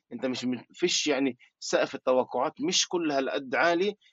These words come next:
إنه أنت تقدر ت-، يعني تتخطى السقف هذا. فأنت إيش ما ب-، إيش ما بيطلع معك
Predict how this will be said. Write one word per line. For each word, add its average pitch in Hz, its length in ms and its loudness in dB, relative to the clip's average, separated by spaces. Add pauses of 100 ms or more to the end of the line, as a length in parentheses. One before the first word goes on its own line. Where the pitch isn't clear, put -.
(120)
إنه 135 140 -2
أنت 160 160 -4
تقدر 147 380 0
ت-، 113 80 -10
يعني 104 640 -4
تتخطى 127 560 -6
السقف 107 680 -4
هذا. 104 180 -4 (580)
فأنت 170 300 -2
إيش 170 260 0
ما 170 140 0
ب-، 165 60 -4
إيش 160 240 -4
ما 160 100 0
بيطلع 156 340 -2
معك 165 340 -2